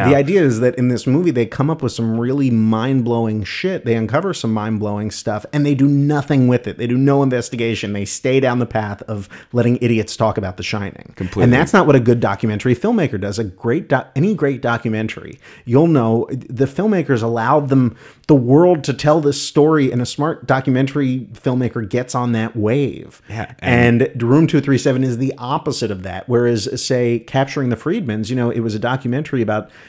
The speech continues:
Speaker 2: they were doing it about, like, a party clown, like a, a kid's birthday party clown. And then it turned out that this birthday party clown's family got roped into this huge child molestation scandal.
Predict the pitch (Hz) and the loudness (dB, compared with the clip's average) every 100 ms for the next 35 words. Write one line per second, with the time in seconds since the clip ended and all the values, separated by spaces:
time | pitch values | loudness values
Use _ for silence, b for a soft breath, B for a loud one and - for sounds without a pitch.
0 | - 135 143 190 151 120 127 131 127 - | -2 2 2 2 2 0 -2 -2 -4 -2
1 | 202 247 147 - 92 85 104 104 113 104 | -2 -2 -4 -8 -12 -12 -10 -6 -4 -2
2 | 117 113 110 113 95 117 110 110 98 _ | 0 0 0 -2 -4 -4 -2 -2 -6 _
3 | - - 156 165 117 - 123 139 127 120 | -20 -6 -4 -4 -8 -6 -6 -4 -4 -4
4 | 117 107 104 - 104 107 107 B B B | -2 -4 -4 -6 -4 -4 -6 B B B
5 | 117 117 117 117 120 117 - 120 113 107 | -2 0 2 2 -2 -6 -4 -2 -2 -4
6 | - 104 110 95 110 156 143 113 117 113 | -6 -6 -6 -6 -2 -2 0 0 2 0
7 | 107 113 107 107 - 120 120 135 113 104 | -2 -4 -4 -4 -4 -4 0 0 0 -2
8 | 110 107 110 104 110 101 107 104 - 117 | -4 -4 -2 -2 -4 -6 -6 -8 -8 -6
9 | 107 98 - 101 123 127 101 101 - 101 | -4 -6 -8 -4 -2 -2 -4 -6 -8 -8
10 | 98 104 98 - 101 - - 73 | -8 -10 -10 -10 -10 -12 -16 -18